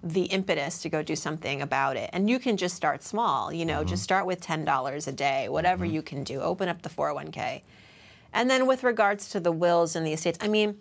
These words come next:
Speaker 1: death is terrifying, but I also think it's, like, what keeps me going.
Speaker 2: Mm-hmm.
Speaker 1: To know that I could die. It makes
Speaker 2: Mm-hmm.
Speaker 1: me wanna live. The
Speaker 2: Mm-hmm.
Speaker 1: fear of death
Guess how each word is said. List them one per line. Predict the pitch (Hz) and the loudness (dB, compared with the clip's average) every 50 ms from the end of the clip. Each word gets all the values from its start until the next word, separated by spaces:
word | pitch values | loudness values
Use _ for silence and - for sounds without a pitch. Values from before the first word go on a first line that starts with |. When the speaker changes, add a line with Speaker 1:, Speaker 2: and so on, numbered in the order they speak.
| - - 190 | -10 -4 2
Speaker 1:
death | 180 226 226 247 - 269 | 4 4 4 4 0 -4
is | 247 - | -4 -2
terrifying, | - 214 180 185 202 - - 156 147 147 151 147 | 2 4 4 4 4 4 2 0 0 0 -2 0
but | 170 151 151 | 0 2 4
I | 151 156 160 | 4 6 6
also | 160 165 165 - 175 | 4 4 2 0 -4
think | 160 - 160 156 - | -4 -4 -4 -2 -2
it's, | 156 151 - - | -4 -4 -2 0
like, | 156 147 143 139 - - _ - _ - _ _ _ _ _ _ _ _ _ _ _ _ _ _ _ _ _ _ _ _ | 2 2 2 0 -4 -10 _ -20 _ -20 _ _ _ _ _ _ _ _ _ _ _ _ _ _ _ _ _ _ _ _
what | - 156 160 151 - - | -4 0 0 0 0 -2
keeps | - 170 156 - - - | -6 -6 -6 -6 -6 -4
me | 165 160 156 156 151 151 156 | -2 -2 0 0 -2 -4 -2
going. | 160 147 165 214 196 - 165 - - - | -2 0 0 -2 -2 -6 -12 -12 -6 -2
Speaker 2:
Mm-hmm. | 95 104 101 98 101 110 113 123 120 - - - - | 0 2 2 2 2 2 0 0 -2 -6 -14 -14 -10
Speaker 1:
To | - - | -6 -4
know | 175 170 170 165 170 170 170 175 | -2 0 0 2 2 2 0 0
that | 175 180 156 151 147 143 147 - _ _ | 0 0 0 0 -2 -2 -6 -8 _ _
I | - - 208 | 0 0 0
could | - - - 190 175 180 - | -2 -2 -2 -2 -2 -2 -2
die. | 165 - 233 214 - - - - - - - | -4 -2 -2 -4 -4 -6 -10 -12 -8 -4 -2
It | 185 | 0
makes | 185 185 190 185 131 | 0 0 0 -2 -2
Speaker 2:
Mm-hmm. | 196 | -2
Speaker 1:
me | 190 185 | -2 -2
wanna | 190 185 185 185 | -2 -2 -2 -2
live. | 175 202 254 254 170 - - - - | 0 0 0 0 -2 -4 -6 -10 -6
The | 87 | -4
Speaker 2:
Mm-hmm. | 87 87 87 90 95 113 135 147 156 | -2 0 0 2 4 6 6 6 6
Speaker 1:
fear | - 339 349 | 4 4 2
of | 294 185 - | 2 2 2
death | 202 233 277 240 170 160 165 165 - | 2 4 4 4 2 2 -2 -6 -10